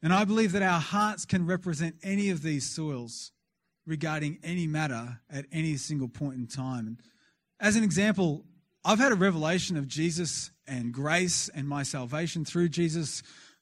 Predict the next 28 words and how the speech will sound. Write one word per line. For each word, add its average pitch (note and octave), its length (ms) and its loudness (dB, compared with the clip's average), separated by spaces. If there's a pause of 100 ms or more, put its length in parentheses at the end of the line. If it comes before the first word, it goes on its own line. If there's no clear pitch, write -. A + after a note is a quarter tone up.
for F3+ 160 2
many F3+ 220 6
years, F3+ 360 6
even E3 320 4
decades. C#3 800 -2 (680)
And G3+ 160 4
so G#3 460 4 (600)
that G3+ 280 4
particular G3+ 560 0
seed A3 380 0
has F3 160 0
gone F3+ 240 -2
into E3+ 180 -4
the E3 100 -2
good E3+ 220 -4
soil D#3 340 -2
of C3+ 160 -6
my C3+ 140 -2
heart, D#3+ 420 -2 (840)
and D#3+ 100 2
I F#3+ 60 2
believe F3 340 4
that D#3+ 120 0
it D#3 140 2
is D3+ 140 2
strongly E3+ 520 2
rooted E3+ 400 2
there. C3 280 -6